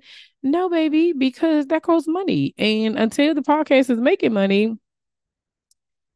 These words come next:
there are only certain investments <laughs> I'm going to make," right? Like, so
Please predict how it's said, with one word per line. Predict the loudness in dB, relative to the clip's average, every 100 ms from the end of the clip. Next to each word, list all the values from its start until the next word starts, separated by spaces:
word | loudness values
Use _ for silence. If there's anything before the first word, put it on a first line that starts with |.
| _
there | -2 2 4
are |
only | 4 6 4
certain | 2 -2 -2
investments | 0 0 2 2 2
<laughs> | -2 -8
I'm | -6 -2
going | -4 -2
to | -2
make," | 0 -2 -2 0
right? | 2 2
Like, | 2 0 0
so | 2 4 4